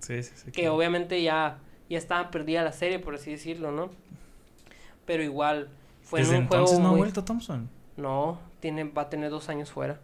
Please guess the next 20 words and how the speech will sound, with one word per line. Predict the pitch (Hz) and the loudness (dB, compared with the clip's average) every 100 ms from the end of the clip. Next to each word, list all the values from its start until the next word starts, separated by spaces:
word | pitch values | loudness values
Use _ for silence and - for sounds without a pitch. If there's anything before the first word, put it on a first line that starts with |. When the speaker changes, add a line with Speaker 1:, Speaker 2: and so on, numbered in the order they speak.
| - | -4
Speaker 1:
Este | 131 | -2
es | 156 | 0
su | 151 | 0
segundo. | 131 139 156 120 120 - | 0 2 0 -2 -6 -12
Speaker 2:
Sí, | - 147 165 | -6 -6 -2
pero, | 180 170 165 | 4 4 2
Speaker 1:
O | - | 0
sea, | 135 | 2
Speaker 2:
pues, | |
Speaker 1:
no | 135 | 4
jugó | 156 165 | 6 6
Speaker 2:
es | 170 | 6
Speaker 1:
nada | 160 151 151 170 | 4 4 6 6
del | 180 147 | 6 4
pasado | 127 151 170 | 2 4 4
y | 147 | 4
no | 135 | 4
ha | |
jugado | 135 139 131 | 2 0 2
este. | 127 - 117 | 0 -4 -12